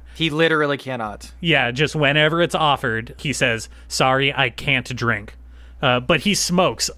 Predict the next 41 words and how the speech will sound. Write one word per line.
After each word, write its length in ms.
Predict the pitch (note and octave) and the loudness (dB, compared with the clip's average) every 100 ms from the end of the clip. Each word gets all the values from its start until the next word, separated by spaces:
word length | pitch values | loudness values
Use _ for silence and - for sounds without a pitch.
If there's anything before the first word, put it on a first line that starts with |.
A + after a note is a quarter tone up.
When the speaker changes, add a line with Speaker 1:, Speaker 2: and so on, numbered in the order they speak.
| - | -4
Speaker 2:
all 240 | E3+ D#3 | 0 2
the 120 | B2+ B2+ | 0 -2
time. 420 | C#3+ A2+ G#2+ A#2 | -2 -2 -4 -4
Speaker 1:
Wow, 220 | B2+ A#2 | -2 0
this 140 | B2 - | -2 -4
dude 180 | C3 A2 | -8 -6
sounds 280 | A#2+ A#2 | -6 -4
so 420 | - - C3 A#2 A#2+ | -4 -4 0 0 -2
cool. 440 | - A#2+ B2 C3 - | -2 0 2 2 0
Speaker 2:
<laughs> 40 | - A3+ - A3+ - - A3 - - - - - - - - - | 2 0 0 -6 -6 -4 -4 -6 -20 -20 -20 -20 -18 -18 -16 -10
So, 340 | - G3+ F#3 | 2 4 4
he, 280 | - G#3 F#3+ - - - - F#3 | 0 -10 -12 -18 -20 -20 -18 -4
uh, 240 | G3+ F3+ F#3+ | 2 4 2
yeah, 420 | G#3 G3+ C3 G#2 - - - | 4 4 4 0 -8 -12 0
I 100 | F3+ | 2
just, 240 | F#3 E3 E3+ | 4 2 2
I 140 | F3+ | 0
thought 260 | - G#3+ F#3 | 4 4 4
it 40 | |
was 140 | E3+ | 2
such 200 | - G3 | 0 0
a 100 | E3+ | 2
weird 420 | C3 C#3+ D#3+ D3+ A#2+ | 0 0 0 2 0
vibe. 560 | A2+ A#2 A#2 A2 A2 | 0 2 2 0 -2
I 180 | A#2+ A#2+ | 0 0
ha-, 260 | B2+ A#2+ B2 | 2 0 0
I 40 | |
had 240 | A#2+ A#2+ A#2 | 0 0 0
to, 380 | A#2 G#2+ G#2+ - | 0 2 0 -2
I 60 | C#3+ | -2
had 140 | B2 | -2
to 60 | A#2 | -2
talk 280 | - B2 A#2 | 0 0 0
about 220 | A2+ G#2 | -4 -4
it 60 | G#2 | -4
a 40 | |
little 240 | G#2+ G#2 | -4 -4
bit. 220 | G2 F#2 - - - | -6 -8 -12 -18 -6
Speaker 1:
Okay, 300 | D#3 E3 D#3 C3 | -2 0 0 0
okay. 360 | A#2+ G#2 D3 | 0 2 0
Speaker 2:
Um, 140 | C3 | -2